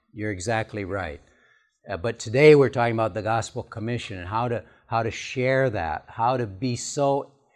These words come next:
excited, so enamored, so sold out to that, that it motivates us to want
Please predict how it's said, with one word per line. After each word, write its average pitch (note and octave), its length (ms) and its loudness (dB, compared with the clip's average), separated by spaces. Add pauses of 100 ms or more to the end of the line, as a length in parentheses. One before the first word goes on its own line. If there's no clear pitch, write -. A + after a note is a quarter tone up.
(280)
excited, C3 840 0
so A#2+ 220 -4
enamored, A#2 560 -4
so A#2+ 200 -4
sold A2+ 500 -2
out A#2 400 -2
to - 100 -12
that, C2 340 -12 (520)
that A2 160 -6
it A2 180 -6
motivates G#2+ 960 -4
us B1+ 420 -14 (420)
to A2 140 -6
want A#2+ 560 -4